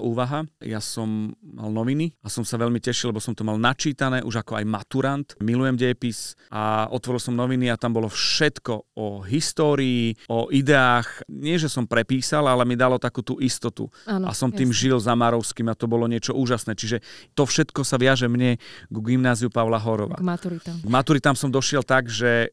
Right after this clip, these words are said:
Speaker 1: mama mi dala auto. Do poludnia som, nie ten prvý, keď bol začiatok, tak som si štyri hodiny, taký som bol nervózny, viazal viazanku, teda kravatu.
Speaker 2: Áno.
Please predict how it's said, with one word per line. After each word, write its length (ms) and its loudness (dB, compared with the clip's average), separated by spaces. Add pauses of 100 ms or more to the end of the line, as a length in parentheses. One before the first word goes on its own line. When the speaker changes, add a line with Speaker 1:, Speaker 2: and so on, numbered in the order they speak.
Speaker 1:
mama 360 2
mi 120 0
dala 240 2
auto. 560 0
Do 140 4
poludnia 640 2
som, 360 -2 (400)
nie 280 0
ten 240 -6
prvý, 280 -2
keď 200 -6
bol 160 0
začiatok, 560 -2 (160)
tak 160 -2
som 240 -4
si 240 -2
štyri 320 0
hodiny, 560 0
taký 160 -4
som 160 -6
bol 80 -2
nervózny, 400 -2
viazal 560 0
viazanku, 580 -2
teda 220 -6
kravatu. 560 0
Speaker 2:
Áno. 320 -6